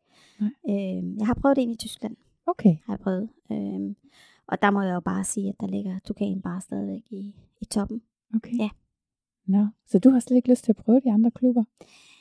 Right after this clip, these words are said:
Speaker 2: Øh, så skal jeg følges med en, fordi jeg har hørt, at der ikke kommer så mange i forhold til, hvad der kommer i Tukan.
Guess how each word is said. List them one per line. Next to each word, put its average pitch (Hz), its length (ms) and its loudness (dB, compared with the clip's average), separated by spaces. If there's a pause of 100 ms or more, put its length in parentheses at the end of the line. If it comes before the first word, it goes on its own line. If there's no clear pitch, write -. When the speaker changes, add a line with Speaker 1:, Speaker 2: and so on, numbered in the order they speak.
(960)
Speaker 2:
Øh, 196 140 4
så 269 180 2
skal - 180 0
jeg 262 100 2
følges 277 320 2
med 262 120 2
en, 254 240 -2
fordi 233 360 -6
jeg 233 180 -4
har 226 200 -6
hørt, 254 240 -2
at 233 160 -4
der 233 60 -6
ikke 247 160 -10
kommer 277 280 -4
så 185 120 -12
mange 208 300 -8
i 214 100 -10
forhold 220 320 -4
til, 214 280 -8 (160)
hvad 220 140 -6
der - 160 -8
kommer 254 220 -2
i 190 100 -6
Tukan. - 360 -10